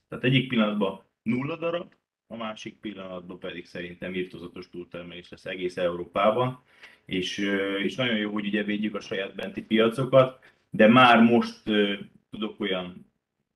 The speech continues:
magyar cégeket, akik rákényszerültek a harmadik országból való baromfi vásárlásra, hogy a hiányokat tudják pótolni. És, ö, és kénytelen lesz ezt a,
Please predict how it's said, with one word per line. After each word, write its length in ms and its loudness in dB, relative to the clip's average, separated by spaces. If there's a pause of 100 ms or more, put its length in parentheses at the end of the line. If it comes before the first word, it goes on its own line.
(400)
magyar 360 0
cégeket, 460 2
akik 200 -6
rákényszerültek 880 -4
a 60 -6
harmadik 460 -8
országból 540 -4
való 460 -2 (140)
baromfi 760 -4
vásárlásra, 1120 0 (400)
hogy 200 -4
a 240 2
hiányokat 600 -2
tudják 440 -6
pótolni. 600 -14 (1300)
És, 320 -8
ö, 180 0
és 240 -4
kénytelen 600 0
lesz 240 -6
ezt 240 -8
a, 300 0